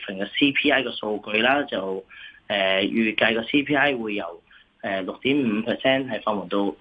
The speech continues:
六點二個percent嘅。咁其實整體就，我睇返個市場，呢個好重要啦，就係話有幾樣嘢啦，呃，嗰個，呃，大部分嘅公司都公-，有一半以上個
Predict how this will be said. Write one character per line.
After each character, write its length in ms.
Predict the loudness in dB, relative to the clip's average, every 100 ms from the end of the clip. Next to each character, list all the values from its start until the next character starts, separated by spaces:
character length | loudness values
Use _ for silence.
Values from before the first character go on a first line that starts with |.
| -6
六 120 | -4
點 120 | 0 2
二 220 | 2 0
個 140 | -2
percent 420 | 0 2 2 0
嘅。 140 | -2 -4 -8 -20 -6
咁 160 | 0 4
其 60 |
實 340 | 4 2 -6 -2
整 160 | 0
體 200 | 2 0 -6
就， 360 | -10 -10 -10 -14 _ _ -6
我 100 | -4
睇 200 | -2 0
返 320 | 2 2 0
個 280 | 0 0 -2 -4
市 160 | -2
場， 340 | 0 0 0 -4 -16 -16 -16 _
呢 120 | 2
個 180 | 4 4
好 140 | 2 -4
重 180 | -4 -4
要 100 | 0
啦， 200 | 2 0
就 100 | -2
係 120 | -4
話 260 | -2 -4 -8 -20 -14 -4
有 100 | 2
幾 120 | 2
樣 120 | 2
嘢 160 | 2 2
啦， 180 | 2 0 -6 -6
呃， 340 | -2 0 0 0 -6 -12 -20 -20 _
嗰 140 | 0 2
個， 240 | 4 2 0
呃， 300 | -2 -2 -2
大 140 | -2
部 120 | -2 -6
分 160 | -6
嘅 100 | -6
公 200 | -2 -2 2
司 200 | 2 2
都 340 | 2 2 0
公-， 320 | -2 -4 -6 _ _ 0
有 120 | 2
一 80 | 2
半 300 | 0 -2 0
以 120 | 0
上 200 | 0 -2
個 260 | 2 0